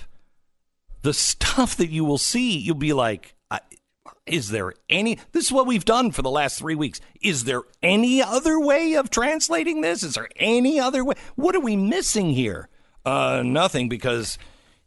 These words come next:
here it is in their own words, in their handwriting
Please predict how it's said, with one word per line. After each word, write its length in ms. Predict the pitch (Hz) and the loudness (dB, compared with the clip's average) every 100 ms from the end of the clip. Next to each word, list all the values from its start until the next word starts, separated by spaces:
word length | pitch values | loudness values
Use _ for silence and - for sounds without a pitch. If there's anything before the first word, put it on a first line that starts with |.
| - | -4
here 360 | 131 202 202 175 | 0 0 2 0
it 80 | |
is 560 | 151 170 156 143 127 - | 0 0 0 0 -2 -6
in 420 | - 131 123 117 - | -2 0 2 0 -4
their 440 | 110 101 160 190 | -6 0 2 4
own 280 | 170 139 123 | 4 2 0
words, 640 | 123 156 - 175 123 110 - | 2 2 4 2 2 -4 -2
in 360 | 151 143 117 | 0 0 0
their 320 | 127 185 196 | -2 0 0
handwriting 1000 | 170 165 175 214 170 139 127 117 113 120 | -2 0 0 2 2 0 0 0 0 -2